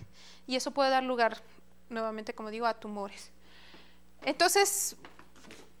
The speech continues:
ahora les voy a hablar, bueno, ya les expliqué un poco sobre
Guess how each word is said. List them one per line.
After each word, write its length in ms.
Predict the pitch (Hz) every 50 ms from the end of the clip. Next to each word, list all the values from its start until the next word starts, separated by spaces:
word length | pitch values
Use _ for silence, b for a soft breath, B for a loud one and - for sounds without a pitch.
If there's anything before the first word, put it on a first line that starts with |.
| - - - - - - - B B B B B B B B B B B B B B B B B - B B B B B B B B B B B B B
ahora 240 | - 311 339 381 427 453
les 100 | 370 -
voy 160 | 320 320 302
a 60 | 302 302
hablar, 280 | 269 285 262 247 - - -
bueno, 180 | 247 247 247 240
ya 180 | 233 254 269
les 560 | 277 277 269 277 - - - - - - - -
expliqué 400 | 254 247 - - 240 - - 254
un 80 | 262
poco 340 | 262 262 254 247 254 233 214
sobre 460 | - - 233 214 214 214 196 196 208